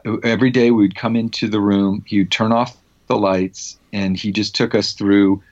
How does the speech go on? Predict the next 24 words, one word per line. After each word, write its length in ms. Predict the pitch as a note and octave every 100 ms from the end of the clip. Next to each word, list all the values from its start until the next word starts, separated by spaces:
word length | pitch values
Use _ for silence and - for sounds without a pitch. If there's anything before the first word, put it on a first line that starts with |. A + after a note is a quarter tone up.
| _
the 60 | F#2
great 280 | G#2+ G2+
painters 420 | - G2+ F2 D#2+ -
from 240 | F#2+ F2
Van 220 | F#2+ F#2
Eyck 320 | F#2+ G2 G2 -
up 240 | F#2+ -
to, 320 | - F2 E2+ D#2
I 140 | E2
don't 140 | F2+ E2
know, 40 |
Jim 300 | D#2+ F#2 F2+
Dine 400 | E2+ F2 F2 F2
and 160 | E2+ -
Andy 240 | F2+ F2+
Warhol. 540 | E2 F2+ F#2 D#2 D2 - - -
So 340 | - A2 F#2+ -
we're 220 | A2+ A2
literally 340 | A2 G#2+ G2
talking 340 | F#2+ G#2 G2 F#2+
about 200 | F2 - _
every, 480 | G#2+ F#2+ F#2+ F2+ F2+ _ -
every 320 | A2+ A#2 A2
painter, 520 | - F#2+ F2+ - -